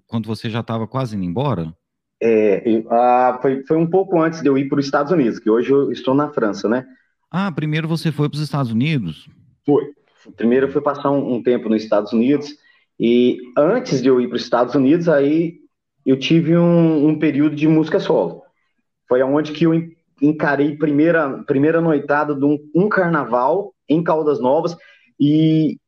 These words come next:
Speaker 2: só tinha o meu show, só tinha o meu show, não tinha outra banda conhecida, não, não tinha um, um artista de nome, não. Então,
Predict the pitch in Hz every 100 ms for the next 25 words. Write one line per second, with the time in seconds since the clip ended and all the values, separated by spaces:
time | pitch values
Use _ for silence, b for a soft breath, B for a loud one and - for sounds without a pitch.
0 | _ - 208 196 - 226 220 208 - 180
1 | 104 - _ _ - 139 180 175 147 151
2 | 113 139 139 170 165 143 123 - 143 147
3 | 147 135 123 - - 127 147 131 127 123
4 | 113 - 135 139 135 120 123 117 117 117
5 | 143 139 117 b b b b - 123 127
6 | 117 113 107 104 90 80 - _ _ 131
7 | 135 - 165 160 143 127 170 156 170 156
8 | 147 139 104 107 127 160 160